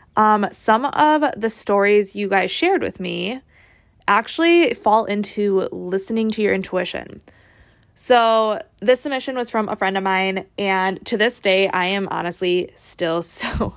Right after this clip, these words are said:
so shocked by it. Um, but basically, she had been talking to this doctor, and they were going on dates. And this one time,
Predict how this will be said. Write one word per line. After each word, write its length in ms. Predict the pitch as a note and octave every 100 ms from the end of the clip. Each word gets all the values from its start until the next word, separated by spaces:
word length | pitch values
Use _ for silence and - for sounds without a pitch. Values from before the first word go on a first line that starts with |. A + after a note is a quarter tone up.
| -
so 380 | - - F3+
shocked 280 | F#3 - -
by 280 | G3 G3+ B3
it. 180 | - - _ - _ _ _
Um, 520 | A3 A3 G#3+ G3+ F#3+ - _ _ _ _ _ _ _ _ _ -
but 560 | A3 G#3+ G#3 G3 -
basically, 880 | - A#3 B3 C4+ G#3+ F#3+ F3 G3 - -
she 340 | - B3 B3
had 160 | C#4 C#4+
been 380 | C#4 B3+ B3+ -
talking 420 | - G3 G3 A3
to 100 | A#3
this 160 | B3 -
doctor, 560 | E3 E3 F3+ E3+ A3+ - _ _ _ -
and 160 | G3
they 80 | G3
were 80 | G3
going 300 | F#3+ F#3 G3
on 120 | A3+
dates. 580 | - - - - - - _ _ _ _ _
And 340 | A3 G#3+ G#3 G3
this 220 | G3 -
one 160 | G3
time, 500 | F#3+ G#3 G3+ G#3 G#3+